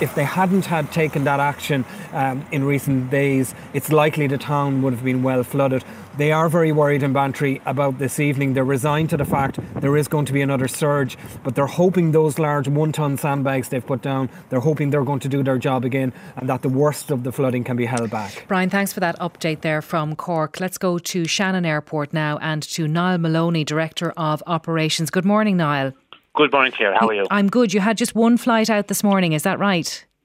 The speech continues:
Speaker 3: We had our Tenerife departure here this morning bright and early, and we're expecting it back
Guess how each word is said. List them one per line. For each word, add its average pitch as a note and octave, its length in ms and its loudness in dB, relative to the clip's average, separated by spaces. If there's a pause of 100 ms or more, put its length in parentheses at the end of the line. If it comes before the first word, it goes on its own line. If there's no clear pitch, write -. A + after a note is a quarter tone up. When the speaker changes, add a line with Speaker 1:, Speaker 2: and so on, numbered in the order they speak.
Speaker 3:
We C#3 120 4
had D#3 200 4
our D#3 120 4
Tenerife D3+ 460 0
departure C#3+ 440 -2
here C#3+ 160 2
this B2+ 180 -8
morning C3+ 240 0
bright B2+ 240 0
and C3+ 80 2
early, C3 300 2
and B2 180 0
we're A2+ 100 2
expecting B2+ 420 -4
it A#2 100 -4
back B2 200 2